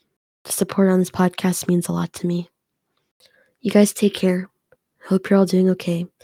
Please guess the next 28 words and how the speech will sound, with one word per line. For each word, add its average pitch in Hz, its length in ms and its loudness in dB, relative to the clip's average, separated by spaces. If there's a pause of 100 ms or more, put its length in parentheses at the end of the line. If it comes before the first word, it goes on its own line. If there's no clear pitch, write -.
(540)
And 180 280 -2
if 185 140 -6
you're 208 100 10
not 214 120 6
doing 208 220 6
okay, 202 260 4
here's 196 280 0
my 190 60 2
reminder 185 340 4
that 180 120 2
it's 180 200 -2
okay 240 220 2
to 220 80 6
not 208 200 2
be 196 160 0
okay. 180 380 -4 (1120)
Be 208 100 2
kind 196 280 6
to 196 100 2
yourself. 190 460 2 (800)
Get 220 180 0
some 208 140 2
food 190 220 -2
in 180 140 -2
ya. 180 200 -4 (440)
Drink 214 200 0
some - 180 2
water. 180 420 2